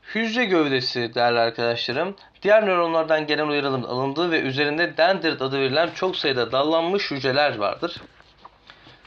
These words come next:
Dendritler bir nöronun alıcı ya da girici, girdi kısımlarıdır. Ya alıcıdır ya da girdi kısmıdır hocam. Diğer hücrelerden salgılanan nörotransmitter maddelerin yani kimyasal habercileri bağlanması için çok sayıda reseptör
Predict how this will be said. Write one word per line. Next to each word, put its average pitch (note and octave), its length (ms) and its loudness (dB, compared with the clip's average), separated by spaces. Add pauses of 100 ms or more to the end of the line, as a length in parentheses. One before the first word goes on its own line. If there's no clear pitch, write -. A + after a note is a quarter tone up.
(120)
Dendritler F#3 720 2
bir A3 140 2
nöronun F#3 300 2
alıcı E3 340 0
ya E3 120 2
da F3+ 60 0
girici, D3+ 560 -4
girdi D3+ 300 -2
kısımlarıdır. A2 560 -6
Ya D3 200 0
alıcıdır F#3+ 580 0 (260)
ya C3+ 160 2
da F3 260 0 (160)
girdi C3+ 260 -2
kısmıdır A2 380 -10
hocam. C#3 300 -4 (540)
Diğer A3+ 160 4
hücrelerden G3+ 380 4
salgılanan F#3+ 580 2
nörotransmitter F#3 680 0
maddelerin D#3+ 400 0
yani D#3 300 0
kimyasal D#3 500 0
habercileri C#3 520 0
bağlanması D3 500 0
için D3+ 200 -6
çok E3+ 260 -2
sayıda B2+ 220 -2
reseptör C#3+ 680 -2